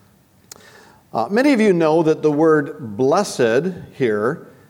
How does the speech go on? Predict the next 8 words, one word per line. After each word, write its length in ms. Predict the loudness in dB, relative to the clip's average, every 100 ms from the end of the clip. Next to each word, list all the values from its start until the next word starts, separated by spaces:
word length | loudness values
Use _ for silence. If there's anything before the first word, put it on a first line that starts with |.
| _ -6
is 320 | 0 0 2
the 120 | 0
word 340 | 2 2 2
that 180 | 0 -4
means 520 | -2 0 0 -2 -8 -18 -20 _
happy. 520 | -8 -4 -4 -6 -14 -18 -20 -8
How 600 | -2 0 0 0 -4 -14 -20 _ _ _ -8
happy 540 | -4 -4 -4 -8 -10